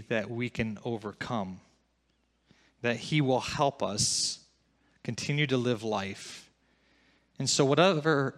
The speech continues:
despair, whatever hardship, whatever struggle that you may be facing right now, when you look at Jesus, the Savior, continually be reminded that even though at Christmas we celebrate his birth,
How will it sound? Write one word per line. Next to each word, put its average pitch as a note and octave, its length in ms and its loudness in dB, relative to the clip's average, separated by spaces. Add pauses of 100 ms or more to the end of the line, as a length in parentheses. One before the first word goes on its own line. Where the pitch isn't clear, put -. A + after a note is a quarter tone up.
despair, C#3+ 680 4
whatever C#3 580 2 (280)
hardship, D3+ 720 2 (320)
whatever C#3 380 2
struggle C#3 540 2
that A#2+ 260 0
you B2+ 340 0
may C#3+ 220 2
be C3 160 -2
facing C3 500 -2
right B2+ 220 0
now, B2 340 -2 (680)
when C3 120 -2
you C3+ 80 4
look C#3+ 260 4
at C#3 140 2
Jesus, A#2+ 600 2
the A#2+ 120 -2
Savior, A2 840 2 (720)
continually F3 720 4
be C#3 180 2
reminded A#2+ 840 0 (1200)
that B2+ 240 4
even G3 240 4
though D#3+ 160 6
at - 100 -4
Christmas - 560 0
we B2+ 120 2
celebrate C3 640 2
his G#2+ 240 -4
birth, A#2+ 580 -2